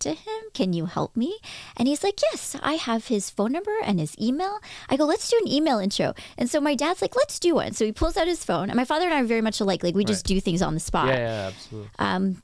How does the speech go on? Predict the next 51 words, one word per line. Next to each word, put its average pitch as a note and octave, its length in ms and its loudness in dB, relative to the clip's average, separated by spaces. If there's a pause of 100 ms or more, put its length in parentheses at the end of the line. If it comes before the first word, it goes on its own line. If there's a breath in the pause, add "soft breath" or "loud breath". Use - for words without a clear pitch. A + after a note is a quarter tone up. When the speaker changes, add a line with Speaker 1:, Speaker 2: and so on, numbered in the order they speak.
Speaker 1:
still - 240 2
waiting F#3 240 4
for F3 120 0
our D#3 140 2
parota - 400 0
and - 100 -2
eggs. C4+ 280 2
And F3+ 120 2
we're F3+ 80 2
like, F#3+ 160 0
"We're - 80 -4
gonna G#3+ 300 -4
make G3+ 320 -2
some F3 160 0
use F#3 180 2
of D#3+ 80 -2
this D3+ 140 -2
time." A#3 320 2 (180 loud breath)
So G#3+ 100 2
he - 40 -2
pulls C#4+ 200 4
out C4 140 4
his, A#3 220 2
his F3+ 240 2
phone C4 460 2 (200 loud breath)
Speaker 2:
<laughs> - 540 -4
Speaker 1:
and, A3+ 400 2
uh, G#3 200 2
he's A#3 260 0
Speaker 2:
"Let's B3 120 2
Speaker 1:
starting C#4 160 4
Speaker 2:
buy B3 100 2
a A#3+ 40 0
company, C4+ 340 4
honey." A#3 200 2
Speaker 1:
Yes. D#4+ 360 0 (140 loud breath)
So C#4 240 2
he's, D#4+ 260 2
like, C#4 180 2
trying C#4 200 2
to A3+ 260 2
email, B3+ 580 4 (420 loud breath)
uh, A3 200 2
one A#3 160 4
of A#3 80 4
the G3+ 120 2
owners. A#3+ 520 4
And G#3+ 140 2
I'm, A#3 420 2
I'm, A#3 180 2
like, A3 260 2